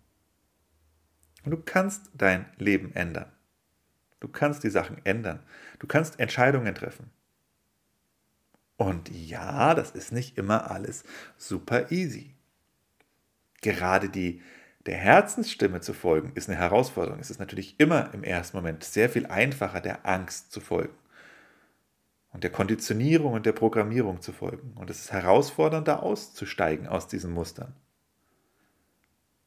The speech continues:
Aber frag dich, wie fühlt sich das an, wenn ich das so mache? Wie fühlt sich das an, wenn ich der Angst weiter folge, wenn ich nicht das mache, was mein Herz sich wünscht,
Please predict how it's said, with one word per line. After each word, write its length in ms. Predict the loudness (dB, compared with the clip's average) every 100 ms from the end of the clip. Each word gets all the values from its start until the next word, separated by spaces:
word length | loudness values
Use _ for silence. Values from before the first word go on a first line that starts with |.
| _ _ _ _ _ -10
Aber 200 | -4 -4
frag 420 | 2 2 2 -4
dich, 300 | -12 -12 -20 _ _ _ -2
wie 120 | -2
fühlt 300 | 2 2 2
sich 160 | -2 -6
das 240 | -8 -4
an, 300 | -4 -4 -10 _ _ _ _ _ _ -2
wenn 160 | 0
ich 240 | -2 -8 _ _
das 200 | -10 -4
so 120 | 2 2
mache? 240 | 0 -10 -8
Wie 80 |
fühlt 260 | -6 -4 -4
sich 120 | -6
das 180 | -6 -6
an, 260 | -2 -2 0
wenn 100 | -2
ich 100 | -2
der 180 | -2
Angst 340 | 0 -2 -4 -4
weiter 220 | -4 -4
folge, 280 | -4 -4 -2
wenn 80 | -4
ich 140 | -4
nicht 460 | -2 -2 -4 -6 -4
das 320 | -4 -6 -4
mache, 520 | -2 -2 2 0 0 -6 -20 -20 -20 _ 4
was 440 | 6 6 -2 -14 _ _ _ _ _ _ _ _
mein 160 | 4 4
Herz 420 | 4 2 2 -4
sich 340 | -8 -8 -4
wünscht, 520 | -2 0 -2 -8 -12